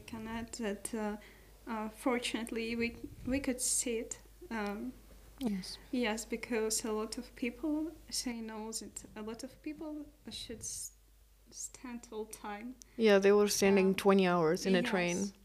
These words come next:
Speaker 1: but we can sit and it's great. <laughs>
Speaker 3: Yeah. I know. It's
Speaker 1: Thank you
Speaker 3: like,
Speaker 1: for this.
Speaker 3: I didn't even
Speaker 2: Yes.
Speaker 3: make a decision. Just, like, my parents were like, "Okay, we're leaving.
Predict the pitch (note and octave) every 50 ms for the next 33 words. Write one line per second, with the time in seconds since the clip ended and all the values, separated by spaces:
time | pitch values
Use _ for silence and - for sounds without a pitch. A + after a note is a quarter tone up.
0 | - - B3 - - - - C4 B3+ B3+ - A#3 G#3+ A3+ - - - A#3+ A#3 A#3
1 | A3+ - G#3+ - A3 A3 - - - - - - A3+ A3+ B3 B3+ B3 - - C#4+
2 | B3+ A#3 A3+ - - - _ _ - - - - - G#3+ A3+ G3+ G3 G3 G#3 -
3 | - - - - - - - - - - - - - - - - - - - -
4 | - - - - - - G3+ A3 B3+ A#3+ B3 B3 A#3+ B3 - A#3+ A#3+ A#3 A#3+ B3
5 | B3 - - - B3+ - - - - - - - - - - G3+ G3 A3 G#3+ G#3+
6 | G#3 G3+ F#3+ F#3+ F#3 F#3 F3 F3 G3 F3 F3 F3 - - E3+ E3+ F3+ E3 D#3+ F3
7 | F3 E3+ - F3+ E3 - - F3 F3+ F3+ F3 D3+ D#3 F3 F#3+ - - - - -
8 | - - - - G3 F3+ F3+ F#3 F#3 F3 E3+ E3 D3+ C#3 - F#3+ - G#3 G#3